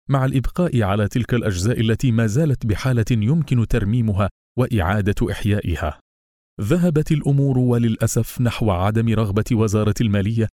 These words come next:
في دعم المقترح، وتبين فيما بعد أنها قد شجعت المؤسسة العامة للتقاعد على شراء أرض في شمال الرياض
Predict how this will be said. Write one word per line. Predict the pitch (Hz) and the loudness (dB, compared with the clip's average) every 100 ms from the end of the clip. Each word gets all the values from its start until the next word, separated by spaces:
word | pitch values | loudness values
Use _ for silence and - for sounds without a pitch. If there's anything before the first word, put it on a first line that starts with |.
| _ | _
في | - 151 | 0 2
دعم | 127 147 120 | 2 2 2
المقترح، | 107 95 95 - 85 78 - - _ - | 2 0 -2 -2 -4 -4 -12 -20 _ -2
وتبين | 147 156 190 196 147 | 0 2 2 2 2
فيما | 143 104 | 2 2
بعد | 95 117 131 | 2 0 0
أنها | 131 127 113 | 0 2 2
قد | 113 117 98 | 0 -2 -2
شجعت | - 110 98 87 107 | -2 0 0 -2 0
المؤسسة | 104 101 101 120 110 - | 0 0 -2 -2 -2 0
العامة | 85 78 120 110 - | -2 0 0 0 0
للتقاعد | 104 104 - - 147 113 104 98 _ - | 0 0 -2 -2 0 0 0 -4 _ -6
على | - 143 143 | -2 0 2
شراء | 151 160 170 135 - | 0 0 0 -2 0
أرض | 127 117 123 | 0 2 0
في | 120 117 | 0 0
شمال | - 104 113 104 | 0 0 0 0
الرياض | 107 104 113 123 | 0 0 0 0